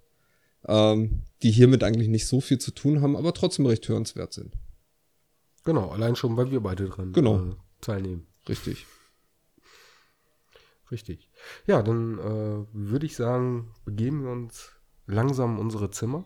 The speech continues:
Speaker 1: Ja. Ich höre schon den
Speaker 2: Und
Speaker 1: Weihnachtskater schreien.
Speaker 2: <laughs> Ja. Und wir wünschen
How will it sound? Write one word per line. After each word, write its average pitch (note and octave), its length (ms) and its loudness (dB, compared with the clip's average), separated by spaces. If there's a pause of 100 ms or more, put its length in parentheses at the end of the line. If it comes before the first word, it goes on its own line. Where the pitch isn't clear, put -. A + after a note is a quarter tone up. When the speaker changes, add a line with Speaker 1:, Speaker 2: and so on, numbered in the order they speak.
(140)
Speaker 1:
Ja. A2 340 4 (1160)
Ich - 160 0
höre A#2+ 200 8
schon A#2 220 2
den A2 240 4
Speaker 2:
Und G#2 60 6
Speaker 1:
Weihnachtskater B2+ 680 0
schreien. C3 480 -6 (1040)
Speaker 2:
<laughs> - 460 -10 (320)
Ja. F3 520 -6 (1120)
Und G2+ 600 -4 (100)
wir G#2+ 140 -2
wünschen G#2+ 720 -6